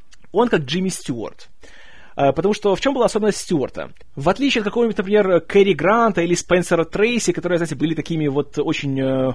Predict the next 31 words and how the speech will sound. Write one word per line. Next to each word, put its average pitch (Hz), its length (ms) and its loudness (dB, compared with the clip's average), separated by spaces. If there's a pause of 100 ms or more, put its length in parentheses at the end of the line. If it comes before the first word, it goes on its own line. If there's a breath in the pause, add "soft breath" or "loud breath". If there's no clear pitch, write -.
мужчинами 151 500 -2
из 131 140 -6
высшего 139 320 -2
общества, 180 640 0
и - 20 -2
такими 139 260 -4
элегантными 143 720 2
и 139 120 -2
обаятельными, 139 720 2
такими 135 220 -4
красавцами, 139 840 0 (440 loud breath)
Стюарт 330 400 2
всегда 240 160 0
казался 247 320 2
таким 214 240 -2
более 208 420 4
приземленным 254 560 -2
человеком 117 560 -2
и 180 320 -8
таким, 220 380 -4
как 190 120 -4
бы, 185 180 0
э, - 40 2 (400 loud breath)
вот 151 760 4
своим. 175 640 0 (280)
Знаете, 175 200 -2
человеком, 196 280 0
как 151 120 -4
бы, 147 240 4
таких 147 240 -4
из 165 180 -4